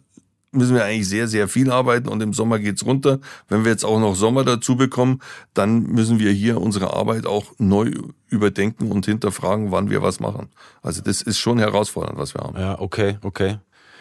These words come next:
Speaker 2: Hilmar, ihr habt im Geschäftsjahr zwanzig einundzwanzig zweiundzwanzig einen Umsatz von dreihundertdreizehn Millionen Euro erzielt, also global natürlich. Äh, das Geschäftsjahr läuft, äh, immer zum, zum Ende März.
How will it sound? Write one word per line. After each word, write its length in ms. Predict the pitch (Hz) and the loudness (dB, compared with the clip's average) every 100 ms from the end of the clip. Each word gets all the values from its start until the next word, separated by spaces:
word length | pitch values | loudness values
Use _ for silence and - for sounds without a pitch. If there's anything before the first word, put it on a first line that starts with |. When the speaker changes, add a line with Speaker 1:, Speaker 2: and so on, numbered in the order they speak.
| - | -8
Speaker 2:
Hilmar, 280 | 127 135 151 | -2 0 2
ihr 80 | 127 | 0
habt 180 | - | -2
im 240 | - 127 127 | -2 0 0
Geschäftsjahr 800 | 107 - 123 - - 127 120 123 | -2 0 -2 -2 0 2 2 0
zwanzig 500 | 113 117 120 117 - | -2 -2 -2 -4 -2
einundzwanzig 600 | 120 139 120 117 117 95 | -2 0 -2 -2 -4 -8
zweiundzwanzig 880 | - 82 107 151 - 135 135 120 127 | -6 -2 0 0 -2 -2 -2 -4 -6
einen 80 | |
Umsatz 520 | - 127 143 131 127 - | -2 0 2 2 0 -2
von 380 | 117 113 120 - | -2 0 -2 -4
dreihundertdreizehn 880 | 90 95 120 107 85 87 107 123 | -2 0 0 -2 -2 -2 0 0
Millionen 380 | 110 107 101 110 | 0 2 2 0
Euro 240 | - 104 95 | 0 0 0
erzielt, 320 | 90 - 92 | -2 -2 -2
also 160 | 90 | -2
global 480 | 92 95 82 78 92 | 0 -2 0 0 2
natürlich. 600 | 117 117 131 135 156 - - - - _ | 0 0 2 2 0 -6 -18 -20 -20 _
Äh, 160 | - | -6
das 140 | 95 92 | -4 -4
Geschäftsjahr 440 | 90 101 - 110 | -4 -4 -2 -2
läuft, 280 | 98 92 - | 0 -2 -6
äh, 80 | 95 90 | -8 -6
immer 200 | 107 101 | -4 -4
zum, 380 | - 95 95 82 | -4 -4 -4 -4
zum 120 | 101 | -8
Ende 200 | 101 92 | -4 -4
März. 540 | 85 82 104 - - | -2 -2 -2 -4 -10